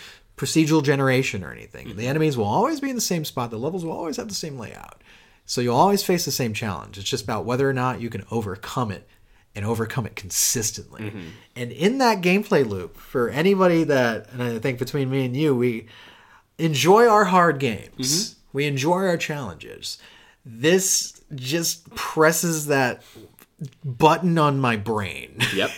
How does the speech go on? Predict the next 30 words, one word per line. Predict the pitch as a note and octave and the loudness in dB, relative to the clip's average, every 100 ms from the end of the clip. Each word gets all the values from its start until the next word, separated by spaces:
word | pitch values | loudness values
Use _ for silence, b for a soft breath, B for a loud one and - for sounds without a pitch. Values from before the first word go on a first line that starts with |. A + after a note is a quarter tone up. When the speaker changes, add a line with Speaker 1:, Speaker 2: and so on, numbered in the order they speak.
| - | -14
Speaker 1:
<laughs> | - - | -14 -4
Where | A#2 A#2+ | 2 4
I've | A#2+ | 4
said | - C#3+ | 2 2
to | D3+ | 2
myself, | C#3 C3 - C3 A#2 A#2+ | -2 0 0 0 -2 -4
"Nothing | A#2 C#3+ F#3+ F#3 D#3+ | -4 -2 0 -2 -2
else | D3 D3+ A#2+ | -2 -2 -4
exists | A2+ G#2 G#2+ G#2 - - | -4 -4 -4 -2 -2 -2
this | A2 G2+ - | -4 -4 -6
week." | F2 E2+ | -10 -8
It | - | 0
took | G#3+ G#3+ C3 | 0 0 -4
Beat | D3 F#3 | -2 -2
Hazard | - A2 G2 F#2 F#2 - | -2 -4 -4 -4 -8 -8
to | A2+ | -6
drag | A#2 G#2 A2 | -2 0 0
me | A2 G#2+ | -4 -6
to | G#2 | -6
a | F#2 | -6
different | G2+ - F2+ | -8 -8 -12
game. | F#2 D#2 - - - - | -10 -12 -12 -14 -14 -16
Speaker 2:
<laughs> | - G#3 A3 | -12 -8 -2
Speaker 1:
I've | B2+ | -2
put | - G3 | 2 2
down | F#3+ F3 D#3+ | 4 4 4
Dying | B2+ C3 C3+ A#2+ | 2 4 4 0
Light | F#2 D#2 D#2 - b - | -4 -6 -10 -14 b -8
like | G#2+ G#2 | -6 -6
nothing. | G#2+ A2+ A#2 G2 C#2+ B1+ | -6 -4 -4 -6 -12 -16